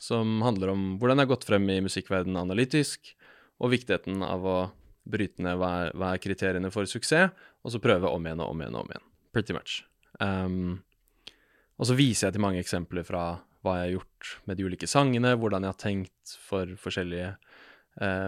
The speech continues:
markedsføringsstrategier, og, ja, hvordan, hvordan bedrifter kan bruke dette når de selv jobber med,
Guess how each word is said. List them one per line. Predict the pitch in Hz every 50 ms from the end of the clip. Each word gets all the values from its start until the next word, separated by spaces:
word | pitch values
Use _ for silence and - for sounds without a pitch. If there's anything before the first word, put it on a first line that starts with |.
| 98
markedsføringsstrategier, | 104 101 92 - - - - 98 95 92 - - 101 - 107 95 104 101 95 95 98 101 104 104 101 101 - -
og, | 92 92 90 87 87 87 90 - - _ _ _ _ _ _ _ _ _ _ _ _ _ - -
ja, | 95 - - - _ -
hvordan, | - 98 98 98 95 95 92 92
hvordan | 90 92 90 90 90 87
bedrifter | 87 92 90 87 - - - - 87 87 -
kan | - 87 85 82 80 69 - _ -
bruke | 92 87 - 85
dette | 85 87 - - 90
når | 87 87 85
de | 85 87
selv | 85 - 87 85 85 85 - _ _ _ _ _ _ _ _ _ _ -
jobber | - 104 92 92 87
med, | 87 87 85 85 85 85 85 85 85 87 90